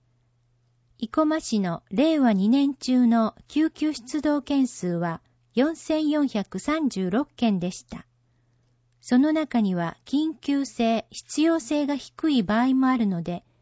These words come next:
救急車の適正な利用にご協力お願いします。判断に迷ったら電話で相談。電話回線が二件と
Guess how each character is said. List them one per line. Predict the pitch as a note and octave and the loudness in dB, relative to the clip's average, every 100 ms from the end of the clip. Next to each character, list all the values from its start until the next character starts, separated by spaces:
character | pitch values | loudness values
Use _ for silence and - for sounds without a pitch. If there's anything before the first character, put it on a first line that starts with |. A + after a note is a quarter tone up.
| _ | _
救 | - D4 D4+ | -2 0 0
急 | - D#4 C4 | 0 -2 0
車 | F#3+ | -2
の | E3 D#3 | -4 -4
適 | - B3 A#3+ - | 0 0 0 -4
正 | D#4 D4+ | 0 2
な | C#4+ C#4 | 2 2
利 | B3+ | 2
用 | B3+ B3 | 4 2
に | A3+ G#3+ - _ - | 2 0 -4 _ -2
ご | A#3 | 0
協 | - C#4 C#4 | 0 0 2
力 | B3+ B3 - - | 2 0 -2 0
お | G#3+ | 2
願 | A3 A3+ G3+ G3 | 2 2 0 -2
い | |
し | - F#3 | -2 -4
ま | F3 F3+ | -4 -6
す。 | - _ _ _ _ _ _ _ - - _ _ _ - _ - | -10 _ _ _ _ _ _ _ -20 -20 _ _ _ -20 _ -6
判 | D4 E4+ C4 | -2 0 2
断 | B3 G#3+ | 2 2
に | G#3 | 0
迷 | G3 G3+ A#3 | 0 -2 -2
っ | |
た | - - D#3+ | -4 -8 -8
ら | D3+ _ G3 | -10 _ -2
電 | C4 D#4 | 0 0
話 | D4 C#4 | -2 -2
で | C4+ | -2
相 | - A#3 A3+ | -2 -2 -2
談。 | G3 G3 G3 G#3 _ _ _ _ _ _ _ _ _ _ _ - | -2 -4 -6 -12 _ _ _ _ _ _ _ _ _ _ _ -2
電 | A#3+ E4 | 0 2
話 | E4 D#4+ | 0 -2
回 | - D#4 C#4+ | -2 -4 -2
線 | - G3+ | -2 0
が | F#3+ | 0
二 | F#3+ A#3+ | 0 0
件 | - G3+ F#3+ | 0 -2 -4
と | - F3 | -6 -8